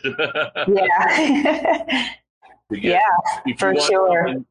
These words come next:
Speaker 1: you've never had, you have to do something you've never done, you know?
Speaker 2: Yeah. Yeah.
Speaker 1: And, uh, I certainly see that with your, with your, um, um, your, your business there. And, um,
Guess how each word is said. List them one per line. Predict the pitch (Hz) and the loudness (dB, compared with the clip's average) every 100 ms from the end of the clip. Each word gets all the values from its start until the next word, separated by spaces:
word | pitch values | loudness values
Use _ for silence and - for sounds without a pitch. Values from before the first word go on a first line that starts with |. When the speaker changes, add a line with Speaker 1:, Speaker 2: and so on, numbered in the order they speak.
| 254 | -6
Speaker 1:
you've | 226 | -2
never | 139 127 | -2 -2
had, | 117 135 143 131 110 | -2 0 0 0 -2
you | |
have | 123 113 | -4 -4
to | 113 | -6
do | 117 | -6
something | 120 120 117 104 | -4 -6 -6 -8
you've | 101 | -6
never | 101 104 95 | -6 -4 -4
done, | 92 101 90 87 | -4 -4 -6 -8
you | 92 | -8
know? | 87 | -2
Speaker 2:
Yeah. | 185 185 208 381 392 - - _ - | 0 2 2 -2 -4 -10 -18 _ -2
Yeah. | 185 175 165 | 2 2 2
Speaker 1:
And, | 165 | 0
uh, | 156 151 - 127 | -2 -4 -4 -6
I | |
certainly | 131 147 127 127 | -2 -4 -2 -6
see | - 131 | -6 -4
that | 120 120 104 | -2 -2 -4
with | 107 | -8
your, | 110 113 110 101 - | -4 -4 -4 -8 -8
with | 113 110 | -6 -6
your, | 110 107 107 101 | -4 -2 0 0
um, | 95 92 87 82 _ | -2 -2 -4 -8 _
um, | 90 90 82 80 78 _ | -6 -4 -4 -8 -14 _
your, | 90 92 85 | -8 -6 -6
your | 92 92 | -6 -6
business | 90 110 107 110 104 - | -4 -4 -4 -8 -8 -4
there. | 101 101 101 - _ _ _ | -2 -2 -4 -6 _ _ _
And, | 90 92 90 87 | -8 -4 -4 -6
um, | 85 80 76 | -6 -6 -8